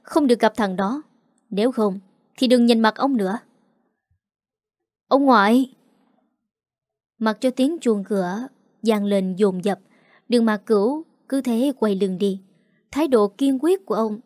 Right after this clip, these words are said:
khiến cho Lương Tú Trân không thể làm trái. Giữa nghĩa và tình rất khó để cô đưa ra lựa chọn của bản thân. Chu Đức Tấn đứng bên ngoài cửa chờ đợi rất lâu.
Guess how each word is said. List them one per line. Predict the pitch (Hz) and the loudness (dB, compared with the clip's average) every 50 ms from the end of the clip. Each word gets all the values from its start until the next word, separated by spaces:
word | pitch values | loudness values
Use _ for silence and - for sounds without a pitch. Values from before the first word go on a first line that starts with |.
| _ _ | _ _
khiến | - 269 277 | -6 -6 -4
cho | 269 254 220 | -2 -2 -2
Lương | 190 202 190 180 170 | -2 -2 -4 -4 -4
Tú | - 208 226 226 | -6 -6 -6 -4
Trân | - 214 202 190 190 180 - _ _ | -4 -6 -4 -4 -6 -8 -10 _ _
không | - - 269 240 | -10 -8 -8 -6
thể | 220 233 202 180 185 233 | -4 -4 -4 -4 -4 -4
làm | 254 240 190 170 | -6 -6 -8 -8
trái. | - - - 202 185 202 262 330 349 _ _ _ _ _ _ _ _ _ _ _ _ _ _ _ _ _ _ _ _ | -10 -10 -10 -8 -6 -6 -8 -8 -10 _ _ _ _ _ _ _ _ _ _ _ _ _ _ _ _ _ _ _ _
Giữa | 202 226 247 | 0 2 2
nghĩa | 277 277 247 208 196 240 240 | 2 2 2 0 0 0 0
và | 240 214 | -2 -2
tình | 202 - 214 196 185 175 170 170 175 | -2 -2 -2 -4 -4 -4 -8 -10 -6
rất | - 262 277 269 | -6 -6 -6 -4
khó | - 240 214 226 262 311 320 | -6 -6 -4 -4 -4 -6 -4
để | 254 196 208 208 | -2 -2 -2 0
cô | - 214 208 | 0 -2 0
đưa | 185 208 196 190 | 0 -2 -2 -2
ra | 185 - 208 190 185 180 180 | -4 -4 -6 -4 -4 -4 -2
lựa | 202 196 | -4 -4
chọn | 185 185 226 185 180 180 | -2 -4 -6 -8 -6 -6
của | - 233 | -8 -8
bản | 226 185 180 208 | -8 -8 -10 -8
thân. | 226 262 247 233 233 - _ _ _ _ _ _ _ _ _ _ _ _ _ _ _ _ _ _ _ _ _ _ | -4 -4 -4 -4 -4 -8 _ _ _ _ _ _ _ _ _ _ _ _ _ _ _ _ _ _ _ _ _ _
Chu | - 254 | -2 0
Đức | 220 277 269 - | 0 0 0 0
Tấn | 269 254 277 311 | 0 0 0 0
đứng | 294 320 339 339 | -2 -4 -2 0
bên | 302 269 247 | 0 0 0
ngoài | 226 214 196 185 | 0 -2 -2 -4
cửa | 185 _ 202 196 185 247 262 | -4 _ -4 -4 -4 -4 -4
chờ | - 233 208 | -4 -4 -2
đợi | 196 196 175 170 175 | -2 -2 -4 -4 -6
rất | - - 254 269 - | -6 -6 -6 -4 -4
lâu. | 214 214 208 202 | -4 -4 -4 -6